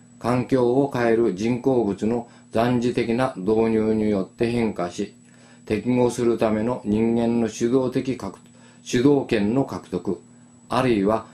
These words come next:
政治的改革の結果生じたと思われるすべての出来事である。第二種の進化における出来事は、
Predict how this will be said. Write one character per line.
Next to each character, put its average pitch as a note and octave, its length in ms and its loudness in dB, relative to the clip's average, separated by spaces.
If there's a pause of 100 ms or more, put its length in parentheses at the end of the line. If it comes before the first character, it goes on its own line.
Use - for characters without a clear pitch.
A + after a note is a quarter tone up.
政 B2 360 0
治 A2 40 -14
的 B2 460 -4
改 A2 220 0
革 A2+ 240 0
の A#2 180 0
結 - 240 -4
果 G#2+ 180 -6
生 A2 300 2
じ G2+ 100 -6
た G#2 100 -2
と A#2+ 160 0
思 G#2 240 2
わ G2+ 120 0
れ G2 100 -2
る G#2 180 -4 (280)
す - 160 -2
べ C3 120 4
て B2 120 0
の A#2 160 2
出 F#2 140 0
来 G2 140 -2
事 F2+ 220 -2
で A2+ 220 -2
あ - 80 -12
る。 - 100 -18 (1300)
第 C#3+ 260 2
二 C3+ 100 2
種 A#2 140 -2
の A2+ 80 2
進 A#2+ 320 0
化 G#2+ 100 2
に G2+ 140 4
お F2+ 120 -2
け G2+ 120 -2
る G2+ 140 0
出 G2 160 -2
来 G#2+ 80 -4
事 F2+ 260 -2
は、 G2+ 200 -4